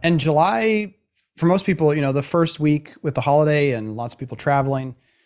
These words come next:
uh, slower, but the, man, the back half of July, whew, it's cranking.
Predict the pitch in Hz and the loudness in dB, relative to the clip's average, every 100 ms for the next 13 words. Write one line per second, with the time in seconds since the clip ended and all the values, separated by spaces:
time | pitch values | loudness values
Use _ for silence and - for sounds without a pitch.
0 | _ _ - 120 - 143 147 156 131 - | _ _ -6 -4 0 0 2 0 -2 -8
1 | 127 110 - 131 139 104 98 _ _ _ | -10 -12 -14 -10 -10 -10 -18 _ _ _
2 | 139 156 - 170 170 - 151 147 139 165 | -2 -2 -2 -2 -2 -2 -2 0 0 -2
3 | 190 196 - 370 415 - - _ _ _ | -4 -8 -2 0 0 -2 -20 _ _ _
4 | _ _ _ _ _ _ _ _ _ _ | _ _ _ _ _ _ _ _ _ _
5 | - 147 - 175 180 147 107 | -10 -8 -2 0 0 -2 -4